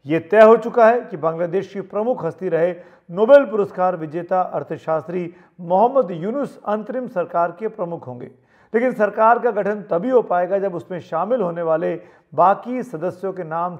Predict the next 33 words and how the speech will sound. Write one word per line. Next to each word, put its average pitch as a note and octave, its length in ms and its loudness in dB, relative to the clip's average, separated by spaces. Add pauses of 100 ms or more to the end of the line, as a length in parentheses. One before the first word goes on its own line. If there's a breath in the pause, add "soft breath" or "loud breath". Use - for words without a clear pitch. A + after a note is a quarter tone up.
तय F3 60 0
हो A2+ 160 -2
जाएं। A#2+ 200 -12 (500 soft breath)
इसे G3 240 0
लेकर G3 300 -2
बांग्लादेश D#3+ 560 -2
की D3 140 -16
सेना, F#3+ 520 -8 (280 soft breath)
प्रदर्शनकारी F3 680 0
छात्रों D#3 440 -6
के D#3 140 -12
नेताओं D#3 500 -4 (320 loud breath)
और F#3+ 120 2
राष्ट्रपति A3 580 2
भवन F3 280 -2
के F3 120 -10
बीच F3+ 300 -12
बातचीत C#3+ 560 -6
अभी G3 320 -4
भी F#3+ 120 -6
चल A#2 220 -12
रही A2 180 -20
है। G2 120 -20 (720 soft breath)
इस D#3+ 140 -12
बीच B3+ 300 -4
बांग्लादेश G3 680 -2
के A3+ 120 -6
तमाम A3 440 -4
इलाकों E3+ 340 -2
में F#3+ 160 -10
सोमवार E3 520 2
से G#3+ 180 -6
अब D#3 80 -4